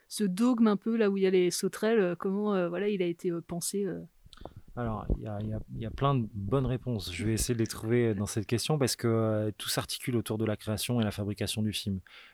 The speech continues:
Speaker 2: Euh, le décor, il est trouvé dans le Lot-et-Garonne pour deux raisons. Euh, d'abord parce qu'on est aidé par la Nouvelle-Aquitaine et par le Lot-et-Garonne. Et donc, il a fallu trouver le, le corps de ferme. On est aussi aidé par Rhône-Alpes Cinéma.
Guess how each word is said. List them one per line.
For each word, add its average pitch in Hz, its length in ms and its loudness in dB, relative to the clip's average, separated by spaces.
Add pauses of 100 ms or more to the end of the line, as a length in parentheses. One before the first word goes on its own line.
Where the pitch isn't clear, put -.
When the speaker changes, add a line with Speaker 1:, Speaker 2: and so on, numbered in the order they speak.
(120)
Speaker 2:
Euh, 117 100 -6
le 113 200 0
décor, 143 360 2
il 135 80 2
est 120 60 6
trouvé 117 280 0
dans 117 100 6
le 110 80 6
Lot-et-Garonne 113 640 2
pour 104 180 -6
deux 110 100 0
raisons. 127 640 0
Euh, 104 460 0
d'abord 107 320 0
parce - 180 -4
qu'on 101 140 -4
est 101 100 0
aidé 101 160 0
par 98 140 -2
la 98 80 -2
Nouvelle-Aquitaine 98 720 -4 (140)
et 151 100 0
par 117 180 0
le 104 80 -2
Lot-et-Garonne. 98 680 -6 (500)
Et - 40 -10
donc, 110 260 -2
il 101 80 0
a 92 40 -4
fallu 104 240 -4
trouver 110 360 -2
le, 104 220 0
le 95 340 -8
corps 104 180 -4
de 104 80 -2
ferme. 92 360 -6 (340)
On 104 120 -4
est 98 80 0
aussi 104 300 0
aidé 113 160 4
par 104 240 0
Rhône-Alpes 110 380 0
Cinéma. 110 520 0